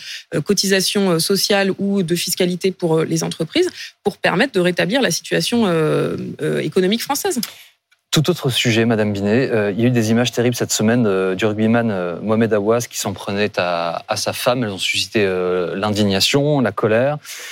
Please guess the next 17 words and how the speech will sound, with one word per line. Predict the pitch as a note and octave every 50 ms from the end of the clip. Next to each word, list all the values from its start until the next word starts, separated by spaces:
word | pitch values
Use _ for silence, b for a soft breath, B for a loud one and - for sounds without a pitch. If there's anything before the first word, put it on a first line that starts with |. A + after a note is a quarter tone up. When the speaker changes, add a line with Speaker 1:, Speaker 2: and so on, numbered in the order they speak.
| B B B B -
Speaker 2:
Euh, | G2 F#2+ F#2+ F2+ - - _ _ _ _ _
est-ce | - C#3+ -
qu'on | - A#3+ G3+
en | D#3 C3
fait | - - C#3+ B2+ - -
assez ? | - C3 B2 - - - A#2 A2+ B2 - _ _ _ _ _ _ -
Est-ce | A2+ -
qu'on | - D3+
met | D3 D#3
suffisamment | - - C#3 B2 - C#3 C3+ C#3+ C#3
de | A#2
moyens | G#2 G#2 A2+ B2 C3+ C3+
en | A#2+ G#2
France | - - - B2+ C3+ C#3 -
sur | - - A2 G2+
la | G2 F#2+
lutte | F#2+ G#2+ A2 B2+ D3+ D3 - - - -